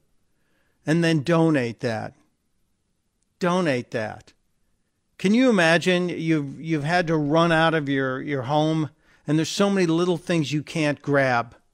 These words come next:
And I know you've got a purse you haven't taken out of the closet for months.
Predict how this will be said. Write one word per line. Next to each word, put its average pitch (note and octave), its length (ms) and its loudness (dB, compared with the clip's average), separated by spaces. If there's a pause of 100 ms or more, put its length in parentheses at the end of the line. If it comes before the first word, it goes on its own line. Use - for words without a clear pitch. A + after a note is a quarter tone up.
(1700)
And D#3+ 140 2
I E3+ 140 2
know F#3 240 2
you've G3 240 0
got D#3+ 180 4
a C#3+ 40 0
purse C#3+ 400 -4
you C3+ 100 -2
haven't C3 300 -2
taken C3 320 -4
out B2+ 200 0
of B2 60 -6
the B2 60 -8
closet B2 600 -6
for C3 180 -8
months. B2+ 560 -6